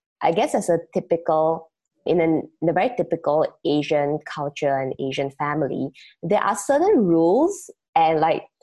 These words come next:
there are certain good paths that you're supposed to take, and there are certain right decisions that you're supposed to take as well. And I think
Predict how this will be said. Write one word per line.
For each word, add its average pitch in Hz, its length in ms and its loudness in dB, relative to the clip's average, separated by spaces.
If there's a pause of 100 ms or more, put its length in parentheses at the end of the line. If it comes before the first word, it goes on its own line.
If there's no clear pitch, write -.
(200)
there 185 80 2
are 208 40 2
certain 269 300 2
good 226 260 0
paths 190 320 0
that - 120 2
you're 156 120 4
supposed - 400 0
to 139 120 -10
take, 202 340 -2 (140)
and 175 80 2
there 175 60 2
are - 40 0
certain 214 380 2
right 165 380 2
decisions 175 500 2
that 143 120 0
you're 170 100 0
supposed 165 340 -4
to 180 140 -4
take 175 160 -2
as 165 120 -12
well. 160 300 0 (520)
And 190 300 2 (380)
I 226 60 0
think 359 320 -2